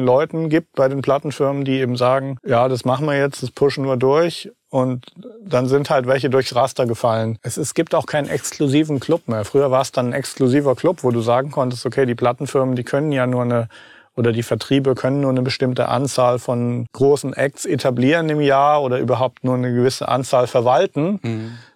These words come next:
Speaker 1: Darüber hinaus wird's schwierig zu managen. Also selbst wenn die Struktur riesig groß ist, ich kenne ja diese gigantischen Strukturen noch, wobei, wobei im heutigen Universal damals Polygram, frag mich nicht wie viele, fünf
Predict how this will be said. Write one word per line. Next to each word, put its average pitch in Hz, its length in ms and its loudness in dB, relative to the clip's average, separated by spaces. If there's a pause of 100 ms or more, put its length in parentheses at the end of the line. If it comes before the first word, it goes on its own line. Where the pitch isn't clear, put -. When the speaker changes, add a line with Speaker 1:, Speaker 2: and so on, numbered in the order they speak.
Speaker 1:
Darüber 131 320 2
hinaus 135 580 0
wird's 156 400 2
schwierig 180 540 0
zu - 100 -2
managen. 151 600 0
Also 127 260 2
selbst 156 260 0
wenn 147 100 0
die 147 100 0
Struktur 143 440 0
riesig 143 340 0
groß 170 340 0
ist, 151 260 -4 (260)
ich - 100 -20
kenne 143 200 0
ja 143 80 2
diese 120 320 0
gigantischen 127 680 -2
Strukturen 117 480 -4
noch, 117 240 -4
wobei, 110 480 0 (580)
wobei 113 1000 2
im 120 160 -4
heutigen 127 400 0
Universal 123 500 2
damals 117 420 0
Polygram, 123 800 0 (220)
frag 123 300 -2
mich 131 140 2
nicht 135 240 0
wie 131 100 2
viele, 131 380 2
fünf 151 680 -2